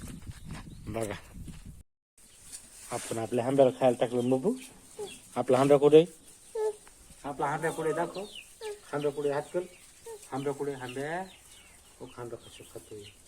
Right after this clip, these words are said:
आंब्या. आज जरा उशीर झाला मित्रांनो, शेतानं खायला नाही. अकरा वाजून गेले नाही,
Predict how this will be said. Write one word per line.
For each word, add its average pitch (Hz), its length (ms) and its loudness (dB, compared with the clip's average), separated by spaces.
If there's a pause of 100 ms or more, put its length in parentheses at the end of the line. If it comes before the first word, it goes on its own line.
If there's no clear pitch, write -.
(1120)
आंब्या. 127 680 -4 (2250)
आज 123 80 0
जरा 123 180 2
उशीर 139 280 4
झाला 135 200 6
मित्रांनो, 127 380 2
शेतानं 120 500 -2
खायला 120 340 -2
नाही. 120 160 -6 (2750)
अकरा 117 380 -4
वाजून 123 320 2
गेले 120 260 2
नाही, 110 160 -6